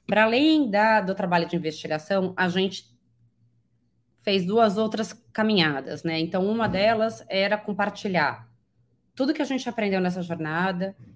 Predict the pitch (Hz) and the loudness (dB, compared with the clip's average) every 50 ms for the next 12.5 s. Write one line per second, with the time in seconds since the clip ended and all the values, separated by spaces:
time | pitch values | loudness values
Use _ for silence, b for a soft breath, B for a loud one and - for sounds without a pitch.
0 | - - 185 180 185 196 226 262 254 254 214 220 214 208 185 196 190 180 - 180 | -8 -2 2 4 6 6 6 6 4 0 0 0 0 0 0 0 -2 -2 -2 -4
1 | 165 160 160 160 - - 170 180 190 190 202 190 - - _ _ _ _ _ _ | -2 -2 -4 -6 -6 -2 0 2 2 2 0 -2 -6 -16 _ _ _ _ _ _
2 | _ - 208 214 233 247 247 247 240 226 - 220 208 208 185 180 202 190 185 175 | _ -2 0 0 2 0 0 -2 -2 -4 -2 0 0 0 0 0 0 0 2 2
3 | 175 180 185 180 202 196 185 185 180 185 180 175 175 180 180 180 175 185 180 - | 2 2 0 0 0 0 0 0 0 0 0 0 2 2 2 2 0 -2 -4 -6
4 | - 185 180 180 175 180 180 170 170 170 175 175 - 185 185 185 185 - 190 185 | -4 -4 -2 -2 0 0 0 0 0 0 -2 -2 -2 -4 -4 -4 -4 -4 -4 -2
5 | 180 180 180 175 175 190 185 180 - 185 180 170 170 175 170 170 170 175 - - | 0 -2 -2 -2 -4 -6 -6 -4 -2 -2 -2 -2 0 0 0 0 0 -2 -6 -8
6 | - 185 180 180 b b b b b b b b b 175 175 185 190 175 143 131 | -8 -8 -8 -10 b b b b b b b b b 0 2 2 2 2 0 -4
7 | 123 - - - - - _ _ _ _ _ _ _ _ _ _ - - - _ | -6 -12 -18 -20 -20 -20 _ _ _ _ _ _ _ _ _ _ -20 -20 -20 _
8 | _ - 202 214 214 233 247 240 226 - 190 190 185 175 175 175 - 175 175 170 | _ -2 2 2 4 4 2 0 0 0 2 4 4 2 2 -2 -4 -2 0 4
9 | 170 170 170 175 175 175 160 160 170 175 175 - - 190 185 190 208 220 214 - | 4 4 4 2 -2 -4 -6 -8 -8 -10 -10 -8 -6 -2 -2 0 -2 -2 -6 -8
10 | - - 196 196 202 196 - - 208 196 190 - 196 185 180 180 180 185 180 175 | -8 -4 -4 -4 -4 -4 -4 -4 -4 -4 -2 0 0 2 2 2 0 0 -2 -2
11 | 175 175 - - 180 175 - 185 180 180 180 180 175 180 180 175 180 170 175 170 | -2 -4 -6 -10 -10 -6 -2 0 2 2 2 0 0 0 2 2 2 2 2 0
12 | 170 170 170 165 165 165 175 202 240 - | 0 2 2 0 0 -2 -2 -4 -4 -6